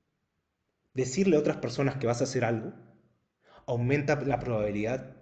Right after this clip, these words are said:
de que lo hagas, ¿no? Ya porque estás comprometido, hay una presión para, para hacerlo. Una vez más, no estás usando,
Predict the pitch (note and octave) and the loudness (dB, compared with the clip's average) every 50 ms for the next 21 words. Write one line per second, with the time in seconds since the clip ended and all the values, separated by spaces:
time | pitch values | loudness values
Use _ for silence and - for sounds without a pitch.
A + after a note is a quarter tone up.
0 | - _ _ _ _ _ _ _ - A#2 A2 G2+ G2 - - - G#2+ G2 G2 G#2 | -20 _ _ _ _ _ _ _ -10 -10 -8 -8 -10 -10 -6 -4 -4 -2 -2 -2
1 | G#2 G#2 G2+ F#2 E2 - - G#2 A2+ A#2 A2+ A2+ A#2 - - - B2 A#2+ - - | -2 -2 -4 -6 -8 -10 -12 -12 -10 -8 -8 -8 -8 -10 -10 -10 -10 -10 -10 -12
2 | - - C3 - - - C#3 C3+ C3+ - C3+ C3 A#2 A2+ A2+ A2 G#2+ A2 D3+ E3+ | -10 -8 -8 -8 -2 0 0 0 2 2 2 2 2 2 0 -2 -2 -2 0 2
3 | D#3+ C#3 B2 A2 A2+ B2 A#2+ - - A#2 B2 B2 A#2 - - - - - - - | 4 4 4 4 2 -4 -6 -6 -6 -4 -2 0 0 2 2 2 0 -2 -2 2
4 | D3 D3+ C#3 C#3 C#3 C#3 C3+ - - - - - _ - A2 G#2 G2+ G#2 G2+ G2+ | 4 4 4 4 2 -2 -6 -12 -14 -18 -20 -8 _ -2 -2 -2 -2 -4 -6 -8
5 | - - - - G#2+ F#2+ G2 G2 - - G#2+ F#2 - - - - - - - _ | -10 -12 -10 -10 -8 -8 -8 -8 -6 -6 -6 -6 -8 -10 -14 -18 -20 -20 -20 _
6 | _ _ _ _ _ - - _ _ _ _ _ _ _ _ _ - - A2 A2 | _ _ _ _ _ -20 -20 _ _ _ _ _ _ _ _ _ -14 -10 -8 -6
7 | A2 A2 A2 A2+ B2+ C#3+ D#3 - - - - - - - - - - _ _ - | -6 -6 -4 -2 -2 -2 -2 -4 -6 -12 -16 -20 -20 -20 -20 -20 -20 _ _ -10
8 | G2+ G#2 G#2 - - A2+ G2+ - - - - - - G#2 G2 F#2+ G#2 A#2 A#2+ - | -10 -10 -8 -6 -6 -6 -6 -6 -10 -16 -14 -12 -10 -8 -8 -6 -8 -8 -10 -12